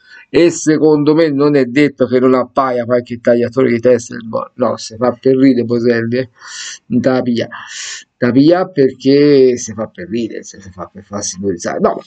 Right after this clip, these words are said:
fumetto bello, nel senso che mi piace anche molto come rende il cielo, questa sorta di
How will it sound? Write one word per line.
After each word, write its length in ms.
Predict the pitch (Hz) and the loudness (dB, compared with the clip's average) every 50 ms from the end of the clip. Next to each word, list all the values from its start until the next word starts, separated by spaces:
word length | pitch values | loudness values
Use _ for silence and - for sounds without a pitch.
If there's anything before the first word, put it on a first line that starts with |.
| _ _ | _ _
fumetto 540 | _ _ - 123 135 156 175 170 - - 120 | _ _ -6 -2 0 2 0 0 0 -2 0
bello, 420 | 120 135 147 143 131 120 113 110 | 0 2 2 2 -2 -4 -6 -10
nel 120 | 107 110 110 | -10 -10 -8
senso 420 | - 123 117 117 110 110 - 110 | -4 -4 -4 -4 -4 -8 -8 -10
che 440 | 110 - 107 107 107 104 107 - 110 - - _ _ _ - | -8 -6 -4 -2 -2 -2 -2 -4 -6 -10 -14 _ _ _ -12
mi 100 | 123 123 | -6 -2
piace 300 | 127 151 147 143 156 151 | 0 2 2 2 0 -2
anche 260 | 151 139 139 - 135 | -2 -2 -2 -4 -2
molto 440 | 135 139 143 143 135 123 - 127 117 | 0 2 2 2 0 0 -2 -4 0
come 180 | 127 127 123 | 2 2 2
rende 380 | 120 123 123 127 127 127 123 123 | 2 2 2 2 0 -2 -2 -2
il 120 | 123 113 | -2 -4
cielo, 720 | 117 - - 139 135 131 123 123 131 139 147 156 151 123 113 _ | -4 -4 0 2 2 4 2 2 0 -2 -2 -4 -4 -8 -10 _
questa 320 | 117 113 107 _ - 110 | -18 -20 -18 _ -14 -12
sorta 400 | 104 - 117 120 113 113 - 117 110 | -8 -2 -2 -2 -2 -2 -2 -4 -2
di 320 | 110 117 113 113 113 113 | 0 0 0 0 -2 -4